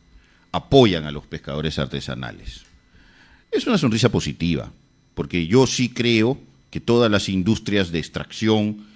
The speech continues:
que trabajan sobre recursos no renovables deben invertir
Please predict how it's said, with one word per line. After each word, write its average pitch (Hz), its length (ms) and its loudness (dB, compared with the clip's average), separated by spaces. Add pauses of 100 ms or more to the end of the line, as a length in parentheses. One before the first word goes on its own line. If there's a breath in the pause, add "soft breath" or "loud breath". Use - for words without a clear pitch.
(180 loud breath)
que 80 120 -6
trabajan 92 460 -2
sobre 80 240 0
recursos 95 460 -2
no 101 160 -2
renovables 98 920 0 (500 soft breath)
deben 101 300 2
invertir 101 600 -2